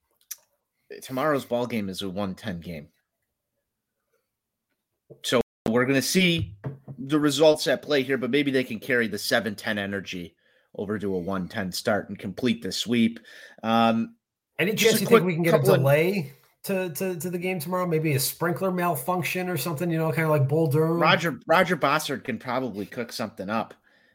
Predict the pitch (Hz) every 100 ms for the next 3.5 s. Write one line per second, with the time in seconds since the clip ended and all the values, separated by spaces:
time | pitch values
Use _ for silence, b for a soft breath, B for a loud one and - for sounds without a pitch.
0 | - 107 110 113 113 113 104 - 107 98
1 | 92 92 104 104 104 104 104 95 - 95
2 | 92 101 92 104 95 92 127 123 113 107
3 | 110 104 98 101 92